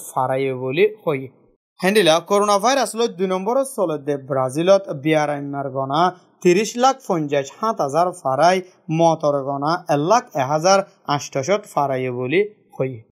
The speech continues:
কৰোণা ভাইৰাছৰ বিয়াৰাম লৈ তিন নম্বৰ চলত দে ইণ্ডিয়াত বিয়াৰাম্যাৰ গণা বাইছ লাখ ষাঠি সাত হাজাৰ ফাৰাই মতৰ গণা পঞ্চল্লিছ হাজাৰ তিনিশত ফাৰাই বুলি কয়। কৰোণা ভাইৰাছৰ বিয়াৰাম্যাৰ গণা কিছু কিছু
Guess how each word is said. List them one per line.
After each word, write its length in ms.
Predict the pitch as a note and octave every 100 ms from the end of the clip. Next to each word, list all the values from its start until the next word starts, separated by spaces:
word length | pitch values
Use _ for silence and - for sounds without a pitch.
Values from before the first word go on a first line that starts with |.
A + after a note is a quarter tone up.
| _ _ -
কৰোণা 280 | F#3+ G#3 G#3 G#3
ভাইৰাছৰ 380 | C4+ A3 A#3+ B3+ G3+
বিয়াৰাম 340 | G3+ F#3+ F#3 F#3
লৈ 80 | F3+ F3+
তিন 120 | F3+ F3+
নম্বৰ 240 | F3+ A3+ C4 -
চলত 260 | G3 D3+ C3
দে 80 | C#3 C#3
ইণ্ডিয়াত 400 | C#3 C#3+ E3+ G3 G3 D#3+
বিয়াৰাম্যাৰ 640 | C#3+ D3+ C#3+ C#3 C#3 C3+ C3+ B2+
গণা 240 | C3+ C#3+ F3+ F3 _ - C3+
বাইছ 200 | D#3+ D3+ - E3+
লাখ 140 | A3 A#3 -
ষাঠি 240 | A3+ A3+ -
সাত 180 | A#3+ A#3
হাজাৰ 240 | C#3 D3+ F#3 E3+
ফাৰাই 360 | C3+ B2+ E3+ F#3 F3+ _ - D#3
মতৰ 360 | D#3+ D3+ D3 C#3
গণা 200 | C3+ C#3 E3+ D#3+
পঞ্চল্লিছ 480 | - C#3 - C#3 E3+ G3+
হাজাৰ 220 | G3+ A#3+ A3 -
তিনিশত 380 | C3+ B2+ F#3+ G3 E3
ফাৰাই 340 | C3+ B2+ B2+ B2
বুলি 220 | B2+ D3 G#3 - _ _
কয়। 220 | C3+ A#2+ G#2+ _ _ _ _ _ _ -
কৰোণা 320 | G3 G#3+ G#3+ G#3
ভাইৰাছৰ 380 | C4+ A#3 C4 C4 F#3+
বিয়াৰাম্যাৰ 560 | G3+ F3+ E3+ E3 D3+ C#3+
গণা 200 | C3+ C3+ F3 -
কিছু 200 | E3+ A#3 B3
কিছু 160 | A#3